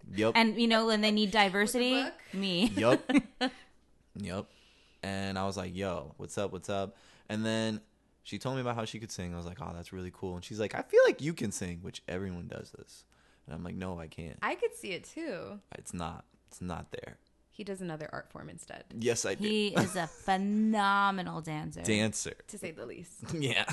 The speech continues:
Speaker 1: Um, but she was like, "Nah, I think you got something. Sing me something." So I sang. I was like, "Yeah, all right, bet I'll sing something to you."
Speaker 3: What did you sing?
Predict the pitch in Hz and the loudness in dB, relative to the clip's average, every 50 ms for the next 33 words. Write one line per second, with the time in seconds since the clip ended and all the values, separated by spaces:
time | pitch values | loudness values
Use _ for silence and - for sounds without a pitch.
0 | 123 - - - - - - - - - - - - - - - - - 104 - | -6 -6 -8 -18 -20 -20 -20 -20 -20 -20 -20 -20 -18 -16 -16 -16 -16 -16 -18 -18
1 | - - _ - 107 110 113 110 113 110 110 107 110 104 - 123 120 113 117 104 | -18 -16 _ -2 0 2 4 4 4 2 2 2 0 -2 -2 -2 0 0 0 0
2 | 101 110 117 117 117 117 117 117 120 - 160 139 113 104 95 101 95 90 - 95 | 2 0 0 0 0 0 0 -2 -4 -4 -6 -4 -4 0 0 0 0 0 -4 -6
3 | 90 92 - - 190 202 190 151 120 - - 113 101 87 - 90 87 87 - _ | -6 -4 0 2 2 2 2 2 0 0 0 -2 -2 -2 -6 -8 -8 -10 -12 _
4 | - - - - - _ - - - 95 92 107 104 - 110 127 143 127 98 87 | -20 -20 -20 -20 -20 _ -8 -2 0 2 4 2 2 2 2 4 4 4 2 0
5 | 82 - _ _ _ _ _ _ _ _ _ - 101 104 104 95 90 82 85 92 | -6 -10 _ _ _ _ _ _ _ _ _ -6 -4 -2 0 0 -2 -2 0 0
6 | 107 139 - - - 117 - - - - - - - - 156 135 - 349 - - | 0 2 4 6 6 6 6 4 2 0 0 0 4 6 6 6 6 4 2 2
7 | 180 147 139 131 151 135 120 123 120 113 113 113 117 131 165 202 247 226 175 170 | 2 2 4 4 4 4 4 4 2 2 4 4 4 2 2 0 -4 -6 -6 -8
8 | 156 - - 135 135 - 208 208 202 | -10 -10 -10 -12 -12 -12 -12 -12 -12